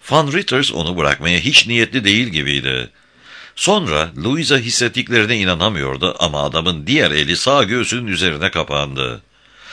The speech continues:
Hassas göğüs ucunu iki parmağıyla sıvazladığını hisseden Louisa yutkundu ve titredi. Kızının aksine adamın hareketi çok nazikti, canı hiç yanmıyordu.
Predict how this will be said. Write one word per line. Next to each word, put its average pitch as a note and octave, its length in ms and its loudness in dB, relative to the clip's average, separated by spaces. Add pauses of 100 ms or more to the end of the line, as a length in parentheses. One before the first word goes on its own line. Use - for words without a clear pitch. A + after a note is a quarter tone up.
(160)
Hassas D3 500 2
göğüs A2+ 340 0
ucunu D#2 320 -4
iki G#2 240 -2
parmağıyla F#2 680 2
sıvazladığını G2 720 -2
hisseden E2 500 -2
Louisa F2+ 380 -2
yutkundu E2+ 600 -4
ve D#2+ 100 0
titredi. C2+ 680 -6 (720)
Kızının E3 400 0
aksine D#2+ 380 0
adamın A2 360 0
hareketi C#3 420 -2
çok - 260 0
nazikti, C#2+ 600 -4
canı D2+ 260 -2
hiç C#3 240 2
yanmıyordu. C#2 760 -2